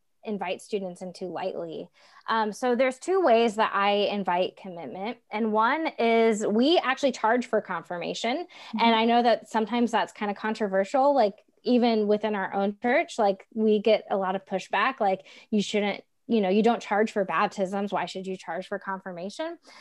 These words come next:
Speaker 1: But there's a couple reasons we do this. And one is 'cause I don't have a budget otherwise. So
Speaker 2: Hmm.
Speaker 1: this actually covers my costs. You know, we're a big church, but we're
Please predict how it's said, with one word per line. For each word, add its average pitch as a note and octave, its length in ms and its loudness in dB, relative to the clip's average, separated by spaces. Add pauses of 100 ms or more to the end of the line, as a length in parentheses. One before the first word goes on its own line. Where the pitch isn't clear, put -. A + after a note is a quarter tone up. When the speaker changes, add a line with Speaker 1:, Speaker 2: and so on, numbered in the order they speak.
(140)
Speaker 1:
But F#4+ 140 2
there's A4 160 2
a A4+ 60 -2
couple D#4+ 340 0
reasons D4+ 360 -2
we D4 120 0
do G#3+ 160 0
this. F#4 320 0
And A#3 280 -2
one A#3 280 0
is D4 160 0
'cause B3 200 0
I G#3+ 140 0
don't C4+ 220 0
have A3+ 180 -4
a G3+ 60 0
budget F#3+ 460 0
otherwise. D#4 760 2 (260)
So G3+ 140 2
Speaker 2:
Hmm. G#3 60 4
Speaker 1:
this A#3 260 2
actually A#3+ 440 2
covers A3+ 440 0
my G3+ 160 0
costs. F#3+ 480 -8
You B3 80 -2
know, A3+ 100 0
we're B3+ 180 4
a C#4+ 40 4
big C4 240 2
church, C#4 420 -4
but A3 220 2
we're A3+ 340 -2